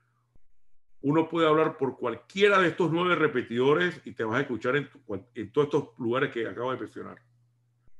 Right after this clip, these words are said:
con las cober-, coberturas per-, pertinentes que tiene cada repetidor en cada sitio.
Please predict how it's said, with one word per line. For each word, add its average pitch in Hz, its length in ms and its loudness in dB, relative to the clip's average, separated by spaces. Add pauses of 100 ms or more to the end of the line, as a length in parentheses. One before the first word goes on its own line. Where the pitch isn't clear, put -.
(260)
con 117 160 -4
las 107 80 -2
cober-, 107 320 -2 (220)
coberturas 117 580 -4
per-, 113 160 -8 (180)
pertinentes 107 480 -12
que 104 100 -10
tiene 120 340 -12 (720)
cada 131 260 2
repetidor 120 400 -2
en 127 80 -4
cada 110 240 -2
sitio. - 260 -14